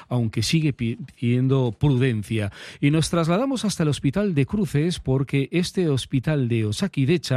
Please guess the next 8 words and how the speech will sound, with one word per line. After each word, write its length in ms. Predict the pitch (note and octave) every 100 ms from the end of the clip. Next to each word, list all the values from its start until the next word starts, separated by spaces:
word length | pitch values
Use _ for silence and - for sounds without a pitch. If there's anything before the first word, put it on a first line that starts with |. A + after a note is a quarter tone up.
| D3+ - - -
incorpora 680 | D3 C#3 D3 C#3 G3 G3+ G3+
la 240 | - C#3 C3+
imagen, 640 | C3 D#3+ F#3 - F#3+ F3+ - - -
la 220 | B2 C3
última, 680 | A#3 F#3 B2 A#2 A2+ A2 - B3+ A#3
eh, 460 | C#3+ C3 A#2+ A#2+ A#2+
tecnología 720 | C3 B2+ C#3 B2+ E3+ E3+ E3+
en 260 | E3+ F3+ F3